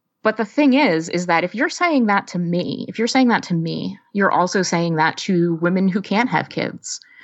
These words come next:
You're also saying that to gay women. And this was, uh, before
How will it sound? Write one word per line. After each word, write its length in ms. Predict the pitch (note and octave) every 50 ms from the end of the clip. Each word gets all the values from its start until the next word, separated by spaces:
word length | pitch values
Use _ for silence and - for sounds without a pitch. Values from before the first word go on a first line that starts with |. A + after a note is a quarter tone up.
| - - - -
You're 140 | - F3 F3+
also 220 | G3+ G#3 - G#3
saying 340 | F#3+ - - F3+ F3+ F3+ F3
that 320 | E3 D#3+ D#3+ D#3+ D#3+ - -
to 720 | - - - F#3 F3+ F3 E3+ F3 E3+ E3 E3+ E3+ D#3+ - - _ _ _ _ _ _ _ _ _ _ _ _ _ _ - F#3+ E3+
gay 260 | E3 A3+ G3 C4 C4+
women. 440 | G3+ D#3+ D3 - - - - - -
And 140 | - F3 F#3
this 140 | G#3 - F#3+
was, 260 | F3+ E3+ E3 - - - _ _ - - - -
uh, 340 | - D#3+ D#3 D3+ C#3+ - - - _ _ _ _ _ _ _ _ _ _ _ _ _ _ _
before 580 | - F#3+ - - F3+ F3 E3+ E3+ E3 E3 D#3+